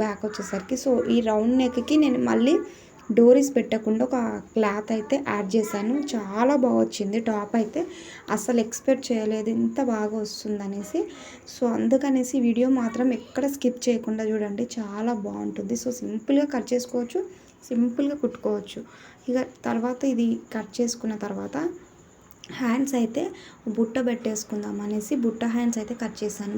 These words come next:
బుట్ట హ్యాండ్స్కి అయితే మనకి కొంచెం క్లాత్ అనేది ఎక్కువ పడుతుంది కదా, అందుకనేసి ఇలా హ్యాండ్ దగ్గర నుంచి చంక భాగం వరకు హ్యాండ్ అనేది ఎంత పొడవు కావాలో అంత పొడవు పెట్టుకొని చూసుకొని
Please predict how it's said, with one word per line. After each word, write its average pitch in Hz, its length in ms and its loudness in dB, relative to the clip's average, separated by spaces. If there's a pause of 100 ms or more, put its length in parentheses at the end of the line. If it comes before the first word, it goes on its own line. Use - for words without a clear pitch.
బుట్ట 214 180 -4 (100)
హ్యాండ్స్కి 240 360 -4
అయితే 214 200 -4
మనకి 233 320 0
కొంచెం 233 260 2 (520)
క్లాత్ 214 400 6
అనేది 226 280 8 (140)
ఎక్కువ 240 260 6
పడుతుంది 196 460 2
కదా, 233 160 2 (580)
అందుకనేసి 208 580 0 (100)
ఇలా 226 120 2 (640)
హ్యాండ్ 220 300 0
దగ్గర 233 300 2
నుంచి 214 240 0
చంక 226 320 -2
భాగం 220 320 0
వరకు 214 260 -2 (140)
హ్యాండ్ 226 300 2
అనేది 220 240 0
ఎంత 214 200 -2
పొడవు 220 280 2
కావాలో 208 260 -2
అంత 247 180 -2
పొడవు 214 260 2
పెట్టుకొని 220 440 -2 (540)
చూసుకొని 226 480 0